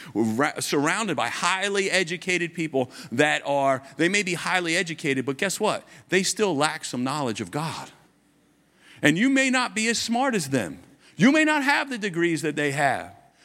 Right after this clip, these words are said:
In certain ways, number one, Paul was very well educated in Jewish culture, but that's not impressive to the people in the, in the Greek culture.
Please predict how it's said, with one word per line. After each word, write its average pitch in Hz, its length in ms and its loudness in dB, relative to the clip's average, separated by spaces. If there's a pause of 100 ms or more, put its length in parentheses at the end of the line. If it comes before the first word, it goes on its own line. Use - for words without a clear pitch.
(160)
In 190 180 2
certain 220 400 -2
ways, 214 320 0
number 202 220 2
one, 190 200 0
Paul 220 360 0
was 180 160 0
very 139 440 0
well 208 200 2
educated 170 580 0
in 135 140 2
Jewish 247 340 2
culture, 135 500 0 (720)
but 175 140 4
that's 240 260 0
not 151 200 0
impressive 127 480 -2
to - 100 -8
the 107 80 -2
people 113 380 0
in 104 80 0
the, 104 160 -2
in 110 80 2
the 98 80 2
Greek 180 240 0
culture. 101 480 -4